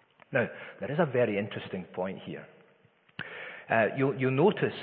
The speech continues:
that, uh, you know, what Philip says to Nathanael is, you know, "We found him. You know, we, we've, we've made this discovery. We've found him."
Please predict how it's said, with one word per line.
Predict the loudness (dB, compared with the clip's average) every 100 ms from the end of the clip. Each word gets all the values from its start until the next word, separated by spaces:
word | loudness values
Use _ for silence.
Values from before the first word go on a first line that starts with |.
| 4
that, | 6 4 4 4
uh, | 4 -4 -8 -12
you | -6
know, | -4 -6 -12 -20 -4
what | -2 -2
Philip | -2 -4 -2 0
says | 2 2
to | -2
Nathanael | -4 -4 -4 -4 -4 -6
is, | -4 -6 -6 -12 -16 -20 -20 -8
you | -4
know, | -2
"We | -2 -4 -6
found | -4 -2 -2
him. | -4 -8 -10 -16 -20 -20 -20 _
You | -8
know, | -6 -8 -10
we, | -8 -6 -4
we've, | -4 -4 -10 -8
we've | -6 -4
made | 0 0 2
this | -2 -2 -8
discovery. | -10 0 2 2 0
We've | 0 -2 -4 -2 2
found | 4 4 2
him." | 2 0